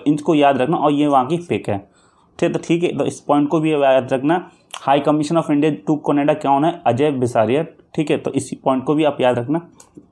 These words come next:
Then नेक्स्ट क्वेश्चन देखे जाएँ तो name the web portal launched by government to find solution to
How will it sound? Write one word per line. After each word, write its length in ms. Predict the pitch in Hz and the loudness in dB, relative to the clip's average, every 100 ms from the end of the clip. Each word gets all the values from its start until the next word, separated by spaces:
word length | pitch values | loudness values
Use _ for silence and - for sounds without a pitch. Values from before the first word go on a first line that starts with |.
| _ _ _ _ _ _ 147 | _ _ _ _ _ _ 2
Then 120 | 147 | 4
नेक्स्ट 280 | 147 147 - | 4 0 -2
क्वेश्चन 280 | 147 165 | -2 0
देखे 240 | 147 147 156 | 0 0 0
जाएँ 200 | 139 160 - _ - _ _ - | 0 -2 -8 _ -20 _ _ -4
तो 100 | 170 | 0
name 420 | 143 156 190 208 | 2 2 2 2
the 160 | 175 185 | 2 2
web 260 | 127 160 170 147 | 4 2 0 0
portal 340 | 135 131 160 202 - - _ _ _ _ - - _ _ 123 | 0 2 0 0 -14 -20 _ _ _ _ -16 -16 _ _ 2
launched 320 | 143 180 147 | 4 2 2
by 180 | 143 143 185 175 120 | 2 2 0 -4 0
government 440 | 123 131 139 165 190 - _ _ _ | 2 4 2 0 -2 -8 _ _ _
to 100 | 190 | -2
find 380 | 180 147 143 185 175 | 0 -2 0 -2 -2
solution 420 | 151 147 151 190 190 | 0 2 2 -2 -4
to 160 | 196 | -6